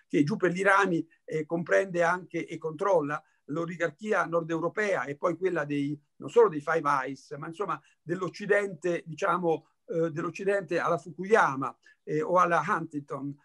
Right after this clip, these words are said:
e cioè, eh, che comprende anche il Giappone, l'Australia e questa, questa gente qui, e cioè l'Occidente, eh, insomma, eh, eh, centrato sulla, sulla finanza globalista. Ecco, oh, eh, eh, c'è una differenza sostanziale. Mentre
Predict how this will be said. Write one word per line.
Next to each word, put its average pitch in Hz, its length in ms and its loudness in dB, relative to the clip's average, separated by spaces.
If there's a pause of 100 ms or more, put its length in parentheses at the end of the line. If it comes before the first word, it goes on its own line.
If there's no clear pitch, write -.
(120)
e 151 160 -4
cioè, 185 420 6
eh, 147 200 2
che 165 120 -6
comprende 165 460 2
anche 160 220 0
il 143 60 -4
Giappone, 170 540 -4
l'Australia 151 680 -2
e 143 60 -10
questa, 147 260 -10
questa 143 400 -8
gente 156 340 0
qui, 240 200 0 (200)
e 156 160 0
cioè 202 320 6
l'Occidente, 170 920 2
eh, 151 160 -4
insomma, 147 480 -4
eh, 143 220 -6 (120)
eh, 147 340 -2 (120)
centrato 180 540 2
sulla, 156 300 -2
sulla 156 220 -6
finanza 170 400 -6
globalista. 160 680 -6 (320)
Ecco, 185 300 0
oh, 170 600 0
eh, 170 260 -4
eh, 180 80 -8
c'è 214 160 2
una 214 180 4
differenza 190 420 -2
sostanziale. 156 760 -2
Mentre 196 560 0